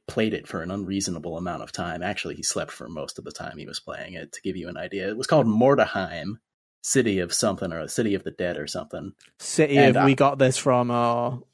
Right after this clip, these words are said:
Speaker 2: role-playing game that we were playing in the office.
Speaker 1: Yeah, precisely. I didn't realize that that's, it was apparently a Warhammer game.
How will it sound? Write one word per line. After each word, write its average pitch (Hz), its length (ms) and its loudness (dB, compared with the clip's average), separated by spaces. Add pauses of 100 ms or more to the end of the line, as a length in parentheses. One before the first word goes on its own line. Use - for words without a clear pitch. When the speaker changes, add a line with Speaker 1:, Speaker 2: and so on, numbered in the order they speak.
(340)
Speaker 2:
role-playing 135 580 4
game 123 220 2
that 120 100 -6
we 120 100 -4
were 120 80 -4
playing 123 400 0
in 127 120 -6
the 127 80 0
office. 139 260 0
Speaker 1:
Yeah, 117 220 6 (540)
precisely. 160 680 6
I - 80 8
didn't 175 240 6
realize 147 640 8
that 120 200 2
that's, 117 400 -4 (120)
it 165 160 2
was 160 240 2
apparently 185 460 6
a 123 80 6
Warhammer 113 640 2
game. 87 380 -10